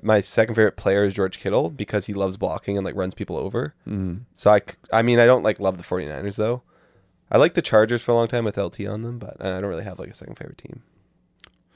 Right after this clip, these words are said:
Speaker 2: Who, who out of who's left, who you cheering for? Well, after Green Bay. So if Green Bay loses today or this week,
Speaker 1: Mm-hmm.
Speaker 2: who are you gonna cheer for? Or you don't really care?
Speaker 1: Uh, I don't really care. Probably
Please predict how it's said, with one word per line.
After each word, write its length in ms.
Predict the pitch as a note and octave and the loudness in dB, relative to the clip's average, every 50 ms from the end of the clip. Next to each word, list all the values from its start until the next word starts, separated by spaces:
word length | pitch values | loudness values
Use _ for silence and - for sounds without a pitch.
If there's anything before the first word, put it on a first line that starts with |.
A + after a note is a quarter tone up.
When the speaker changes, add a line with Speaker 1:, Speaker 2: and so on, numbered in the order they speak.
| _ _ _ _ _ | _ _ _ _ _
Speaker 2:
Who, 280 | - B2 A#2+ B2+ B2+ A#2+ - G2+ | -2 0 2 2 0 -2 -4 -6
who 400 | F#2+ A2 B2 B2 B2+ B2 A#2 - | -2 0 0 2 2 0 0 0
out 200 | - G2+ G#2+ G#2 | 2 2 4 4
of 320 | G2+ F#2+ F2 - - - | 4 2 0 -4 -12 -4
who's 300 | - A2 G#2 G2 F2+ - | -2 0 0 0 0 -2
left, 380 | F#2+ G2 G2 G2+ F2+ - - - | -4 -2 -2 -4 -4 -8 -8 -6
who 120 | - G#2 | -4 -4
you 100 | F#2+ F2+ | -4 -4
cheering 300 | F2+ - - G#2+ G#2+ G2 | -6 -6 -6 -4 -4 -6
for? 300 | F#2 - - D#2 D2+ E2+ _ - | -8 -12 -14 -16 -16 -18 _ -12
Well, 280 | - F2 E2+ D#2 - - - - F2 | -8 -6 -6 -6 -8 -12 -14 -8 -6
after 280 | E2 F2+ F#2 - - E2+ | -4 -4 -4 -6 -8 -8
Green 220 | D#2+ D#2+ D2+ C#2+ D#2 | -8 -10 -12 -12 -12
Bay. 220 | E2 D#2 B1 - _ _ _ _ _ _ _ _ _ | -12 -12 -12 -14 _ _ _ _ _ _ _ _ _
So 140 | - - F#2+ | -6 -6 -6
if 80 | F2+ | -2
Green 260 | F#2 A#2 A#2+ C3 C3+ | 0 0 2 2 4
Bay 280 | C3 B2+ A#2+ A2+ G#2+ E2+ - _ _ _ | 4 4 4 2 0 -2 -6 _ _ _
loses 760 | G2 G2 F#2+ G#2 A2+ A#2+ A#2 G2 F2+ D#2+ E2+ F2+ - - - _ _ _ _ | -8 -2 0 2 2 2 2 0 -2 -4 -6 -10 -14 -16 -20 _ _ _ _
today 460 | - - E2+ F#2+ F#2+ D#2+ - - - _ _ _ _ _ _ _ _ _ - | -10 -8 -6 -4 -6 -6 -6 -10 -14 _ _ _ _ _ _ _ _ _ -12
or 300 | - F2 D#2+ D#2 D#2 - _ _ _ _ - - | -10 -10 -10 -10 -12 -14 _ _ _ _ -12 -10
this 220 | E2+ F2 - - | -10 -10 -8 -8
week, 340 | F#2+ E2+ C2+ - - - _ _ _ _ | -8 -8 -8 -10 -12 -18 _ _ _ _
Speaker 1:
Mm-hmm. 240 | A2+ G#2+ G2+ G2 G#2 G#2+ - _ _ _ _ _ _ - | -10 -8 -8 -8 -8 -10 -14 _ _ _ _ _ _ -6
Speaker 2:
who 100 | G2+ G2+ | -2 -2
are 40 | G2 | -2
you 120 | F#2+ F#2 F#2+ | 0 -2 -2
gonna 120 | F2+ E2+ | -4 -4
cheer 180 | E2+ - G#2 G#2 | -4 -4 -6 -6
for? 280 | G2 - - - - - _ _ _ _ _ _ _ _ _ _ _ _ _ _ | -6 -8 -12 -16 -16 -18 _ _ _ _ _ _ _ _ _ _ _ _ _ _
Or 120 | - F2 F2+ | -12 -8 -8
you 80 | F2+ | -8
don't 220 | F2 - E2 C2 - | -8 -8 -10 -10 -12
really 280 | - B1 A#1+ - - - | -14 -16 -16 -18 -20 -20
care? 240 | - - - - - - - - | -18 -18 -16 -14 -14 -14 -8 -4
Speaker 1:
Uh, 280 | - A#2 B2 B2+ B2+ | -2 0 2 2 2
I 40 | B2+ | 2
don't 120 | B2 G2 F2+ | 0 0 -2
really 140 | D#2+ - | -4 -8
care. 360 | - - - - D#2+ G2 A#2 - | -10 -10 -10 -10 -10 -10 -12 -6
Probably 720 | - - A2+ G#2 G2+ F#2+ F#2 F#2 F#2+ G2 G2 F#2 F#2 G2 | 0 2 2 4 2 0 -4 -4 -6 -4 -6 -6 -8 -10